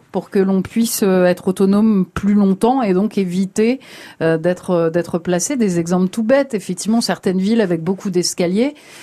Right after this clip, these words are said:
eh ben, des personnes se retrouvent enfermées chez elles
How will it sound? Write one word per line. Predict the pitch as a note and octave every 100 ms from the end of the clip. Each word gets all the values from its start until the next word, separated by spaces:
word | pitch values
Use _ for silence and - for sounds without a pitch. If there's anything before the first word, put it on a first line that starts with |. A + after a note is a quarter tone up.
| -
eh | -
ben, | E3+
des | F#3
personnes | F#3+ - A3+
se | G3
retrouvent | F#3 - G3+
enfermées | G3 G#3+ F#3+ G3+ G3+
chez | F#3 F#3
elles | E3+ B3 D#4